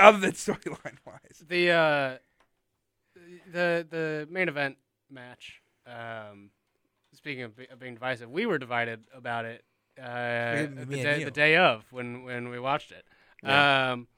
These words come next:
Speaker 2: I quite liked it, quite personally. I
Speaker 1: It was good soap drama,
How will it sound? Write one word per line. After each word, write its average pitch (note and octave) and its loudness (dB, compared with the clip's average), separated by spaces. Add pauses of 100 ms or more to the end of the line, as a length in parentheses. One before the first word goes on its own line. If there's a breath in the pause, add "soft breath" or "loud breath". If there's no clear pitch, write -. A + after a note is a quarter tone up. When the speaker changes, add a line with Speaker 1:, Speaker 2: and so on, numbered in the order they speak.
(440)
Speaker 2:
I B3 8
quite A#3+ 8
liked D3+ -2
it, F2+ -20 (380)
quite C3+ -2
personally. A2 -6 (140)
I E3 6
Speaker 1:
It G#3 6
was B3 -2
good G#3+ 0
soap E3 -2
drama, C#3+ 0